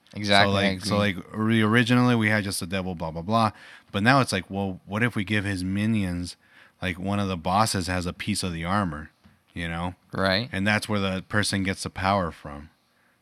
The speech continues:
Speaker 2: So
Speaker 1: Right,
Speaker 2: I'm wondering,
Speaker 1: right.
Speaker 2: that's th-, what that person gets power from. N-, they're all gonna get different powers from different places, but they all originate from the devil. So let's say, like,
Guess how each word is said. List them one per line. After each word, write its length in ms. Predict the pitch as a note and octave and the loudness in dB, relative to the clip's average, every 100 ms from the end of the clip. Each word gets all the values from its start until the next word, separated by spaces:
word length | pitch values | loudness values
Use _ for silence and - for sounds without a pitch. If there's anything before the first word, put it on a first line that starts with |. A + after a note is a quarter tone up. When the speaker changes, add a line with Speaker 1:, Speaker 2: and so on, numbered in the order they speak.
| _ | _
Speaker 2:
So 160 | - | 0
Speaker 1:
Right, 100 | G#2 G2 | 4 6
Speaker 2:
I'm 40 | G2 | 6
wondering, 280 | B2+ F#2+ | 6 2
Speaker 1:
right. 80 | F#2+ | 0
Speaker 2:
that's 220 | A#2 A#2 | -2 -2
th-, 320 | - C2 G#2 G#2+ | -6 -12 -4 -2
what 180 | A2 | 0
that 240 | A#2 A#2 - | 4 4 4
person 320 | A2 G2 G2 | 0 2 0
gets 160 | F#2 - | -2 -2
power 300 | F2+ F2 E2 | -2 0 -2
from. 440 | - E2+ E2 F2 G2+ | -6 -8 -8 -10 -6
N-, 200 | G#2+ G2+ | -6 -2
they're 160 | G#2 | 0
all 100 | G#2 G#2 | 2 2
gonna 160 | G#2 | 0
get 140 | G2 F2+ | -2 -4
different 280 | F#2 F2+ F2+ | -6 -6 -4
powers 240 | F#2 F2+ | -4 -4
from 140 | E2+ E2+ | -8 -10
different 260 | F2 E2+ | -10 -10
places, 400 | G2+ G2+ F2 D#2+ - - - _ | -6 -6 -6 -12 -16 -20 -20 _
but 120 | - G2+ | -8 2
they 80 | |
all 160 | G#2+ G#2 | 4 4
originate 500 | G2 G#2 G2 F#2+ F#2+ | 2 0 0 -2 -2
from 160 | - F2 | -4 -6
the 80 | D#2+ | -4
devil. 420 | G2 F#2 E2 E2+ _ - - | -4 -4 -6 -12 _ -20 -20
So 160 | - G#2+ | 0 4
let's 160 | A#2 | 4
say, 220 | - B2 A2+ | 6 6 6
like, 200 | G2+ | 4